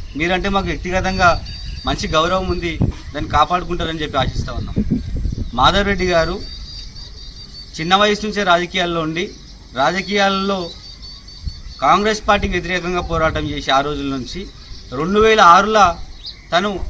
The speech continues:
నీటి సంఘం డైరెక్టర్గా చేయడం జరిగింది. ఆ తర్వాత రెండు వేల పదమూడులో మా పిన్ని లావణ్య మాధవరెడ్డి గారు వార్డు మెంబర్గా చేయడం జరిగింది. ఆ తర్వాత జరిగినటువంటి పిఏసిఎస్ ఎలక్షన్లో అటువైపు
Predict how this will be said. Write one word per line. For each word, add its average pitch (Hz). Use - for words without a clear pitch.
నీటి 175
సంఘం 208
డైరెక్టర్గా 185
చేయడం 165
జరిగింది. 170
ఆ 160
తర్వాత 208
రెండు 175
వేల 233
పదమూడులో 208
మా 160
పిన్ని 185
లావణ్య 185
మాధవరెడ్డి 190
గారు 196
వార్డు 160
మెంబర్గా 208
చేయడం 175
జరిగింది. 175
ఆ 170
తర్వాత 185
జరిగినటువంటి 202
పిఏసిఎస్ 220
ఎలక్షన్లో 196
అటువైపు 202